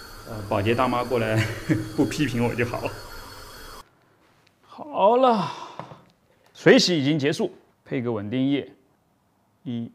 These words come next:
二、三、四、五，好。这个浸泡个几分钟之后呢，出来就什么也不用管了。像以前的话，我最早的时候，我还会用刮水的一个夹子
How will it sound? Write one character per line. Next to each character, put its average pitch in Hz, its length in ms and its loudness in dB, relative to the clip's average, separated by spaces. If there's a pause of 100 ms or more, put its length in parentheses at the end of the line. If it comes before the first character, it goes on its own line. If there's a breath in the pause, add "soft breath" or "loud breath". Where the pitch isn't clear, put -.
(280)
二、 117 200 -10 (220)
三、 - 340 -14 (400)
四、 - 240 -16 (640)
五， 151 220 -2 (140)
好。 - 320 -16 (1300 loud breath)
这 170 140 -2
个 147 140 4
浸 202 280 -2
泡 156 280 6
个 135 320 2
几 127 140 -4
分 147 140 0
钟 165 160 0
之 170 140 -2
后 170 100 0
呢， 151 400 2
出 - 140 -6
来 139 140 6
就 131 180 2 (140)
什 - 160 0
么 156 40 4
也 160 120 6
不 131 80 2
用 160 120 4
管 110 200 2
了。 104 200 -4 (400 soft breath)
像 165 180 0
以 123 100 2
前 113 220 -4
的 156 80 -2
话， 156 160 4
我 123 160 2
最 160 160 0
早 117 160 2
的 110 80 -2
时 107 100 -10
候， 127 80 0
我 107 140 -4
还 117 180 -4
会 139 280 -2
用 131 340 -2
刮 - 180 2
水 101 300 -6
的 127 100 -12 (280)
一 127 80 -2
个 139 80 2
夹 101 320 -2
子 143 120 -4